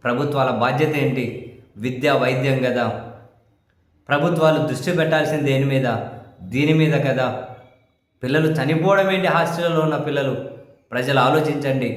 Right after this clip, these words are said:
ప్రజలు చర్చించండి, ప్రజలు వినండి, ప్రజలు జాగ్రత్తగా ఉండండి అని జగన్మోహన్ రెడ్డి గారు స్పెషల్గా అప్పీల్ చేశారు. ఆ పేర్లు చూపించారు,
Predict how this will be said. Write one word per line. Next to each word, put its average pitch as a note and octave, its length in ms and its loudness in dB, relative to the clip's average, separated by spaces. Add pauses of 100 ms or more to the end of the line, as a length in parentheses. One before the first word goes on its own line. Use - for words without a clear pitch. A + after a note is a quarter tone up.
(340)
ప్రజలు C3 260 0
చర్చించండి, C3+ 800 0
ప్రజలు B2 340 -2
వినండి, C3+ 560 0
ప్రజలు A#2 280 -2
జాగ్రత్తగా C3 500 0
ఉండండి A#2+ 440 -2
అని A2 360 -4 (640)
జగన్మోహన్ D#3 680 2
రెడ్డి D3+ 80 2
గారు D3 160 2
స్పెషల్గా D3 540 0
అప్పీల్ C3+ 380 0
చేశారు. A2+ 420 -6 (140)
ఆ - 260 -4
పేర్లు G#3 320 4
చూపించారు, G#3+ 520 0